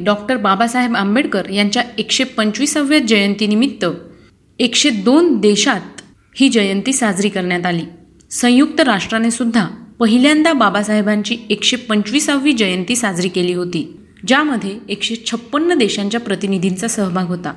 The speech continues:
संयुक्त राष्ट्राने आंबेडकरांना विश्वाचा प्रणेता म्हणून संबोधले. संयुक्त राष्ट्राच्या सत्तर वर्षाच्या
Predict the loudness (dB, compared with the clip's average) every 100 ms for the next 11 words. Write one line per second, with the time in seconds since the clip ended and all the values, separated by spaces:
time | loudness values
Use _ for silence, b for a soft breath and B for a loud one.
0 | -14 b b b 4 6 6 4 2 2
1 | 0 -2 -2 0 0 2 2 2 0 -2
2 | -4 -2 -2 0 0 0 -2 0 2 2
3 | 2 0 -6 -4 0 2 2 0 -2 -2
4 | -2 -4 -6 -16 b b 2 6 6 4
5 | 2 2 0 -2 -2 -2 -2 -2 -2 -2
6 | 0 0 2 0 0